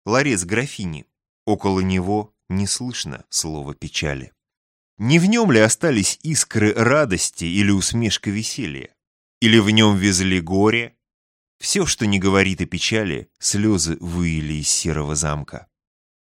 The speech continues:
Проходила ли радость по замку? Были ли в нем веселые трубы? Было твердое слово чести? Было познание брака? Все это унесло время.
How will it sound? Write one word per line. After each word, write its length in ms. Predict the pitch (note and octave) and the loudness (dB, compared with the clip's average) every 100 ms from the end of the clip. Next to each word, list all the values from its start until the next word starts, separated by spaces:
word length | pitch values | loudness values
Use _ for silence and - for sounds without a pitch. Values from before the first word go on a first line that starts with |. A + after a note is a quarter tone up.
| _ _ _ | _ _ _
Проходила 500 | C3 D3 E3 G#3+ G3+ | 2 4 0 2 2
ли 140 | F#3+ | 4
радость 420 | F#3+ G3 G#2+ - - | 2 2 0 -4 0
по 140 | G#2+ | 2
замку? 500 | C3 G#2 D#2 - _ _ _ _ _ _ _ - | 2 -2 -4 -14 _ _ _ _ _ _ _ -12
Были 380 | G2+ F#3 F#3+ | 2 4 8
ли 160 | D3+ B2 | 8 8
в 100 | A#2 | 6
нем 300 | D3 E3 G2 | 6 6 6
веселые 580 | G2+ C3 G3 C3+ G2+ A2 | 4 4 4 6 6 4
трубы? 520 | - F#3 C3+ D2+ - _ _ _ _ _ _ | 2 2 0 -4 -10 _ _ _ _ _ _
Было 460 | F2+ B2+ A3+ E3 F#2 | 0 4 6 6 2
твердое 520 | A#2 D3+ A#2+ F#2 G2+ | 4 6 6 4 2
слово 380 | - D#3+ C3 G2 | 2 2 2 2
чести? 600 | - E3+ - - - - _ _ _ _ _ _ _ _ _ | -2 -2 -4 -8 -18 -20 _ _ _ _ _ _ _ _ _
Было 580 | F2+ A#2+ G2+ F#2 E2+ - _ | 2 4 4 2 0 -2 _
познание 680 | - G2 G2+ F2+ E2+ E2 E2 | 2 2 2 2 0 -2 -4
брака? 540 | D#2+ G#2+ B2 - - _ _ _ _ _ _ _ _ | 0 2 0 -4 -18 _ _ _ _ _ _ _ _
Все 260 | - G3 | -2 2
это 200 | C#3+ F#2 | 0 0
унесло 400 | F2 E2+ - E2+ | -2 -2 -4 -4
время. 460 | D#2+ D#2+ D#2 D2 | -6 -6 -8 -10